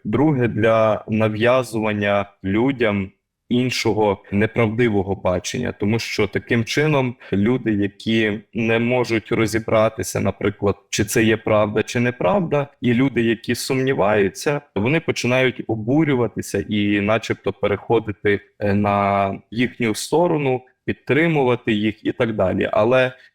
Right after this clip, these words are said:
потрібно ці всі фейки розповідати, розказувати людям, викривати неправду і свідчити істину, тому що ті люди, які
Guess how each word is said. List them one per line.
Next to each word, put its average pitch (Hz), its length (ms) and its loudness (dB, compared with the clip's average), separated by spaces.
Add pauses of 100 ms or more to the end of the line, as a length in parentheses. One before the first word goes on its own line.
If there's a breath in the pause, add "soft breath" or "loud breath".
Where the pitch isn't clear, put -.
потрібно 131 460 0
ці 127 200 -2
всі 117 220 -4
фейки 113 1000 0 (200)
розповідати, 113 840 -2
розказувати 110 720 -2
людям, 110 520 0
викривати 110 920 0
неправду 120 840 -2
і 104 200 0
свідчити - 680 -2 (340)
істину, 117 600 -2
тому 110 220 0
що 107 600 0
ті 135 160 0
люди, 120 340 0
які 107 580 -2